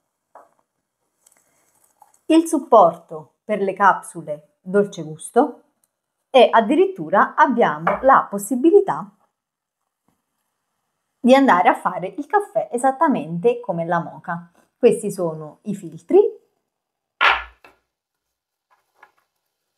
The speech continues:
e questo qui è il cucchiaino.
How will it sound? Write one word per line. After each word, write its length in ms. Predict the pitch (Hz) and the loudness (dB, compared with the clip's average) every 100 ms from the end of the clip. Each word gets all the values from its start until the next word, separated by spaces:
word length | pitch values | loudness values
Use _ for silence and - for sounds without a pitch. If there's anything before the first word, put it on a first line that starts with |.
| _ _ _ _ _ | _ _ _ _ _
e 220 | 247 - | 0 0
questo 340 | 220 - 392 | -4 -6 -6
qui 360 | - 175 175 _ | -4 -10 -10 _
è 320 | - 196 - - | -4 -4 -4 -4
il 140 | 330 | -4
cucchiaino. 720 | 240 - 180 160 156 165 175 | -4 -8 -6 -6 -8 -12 -14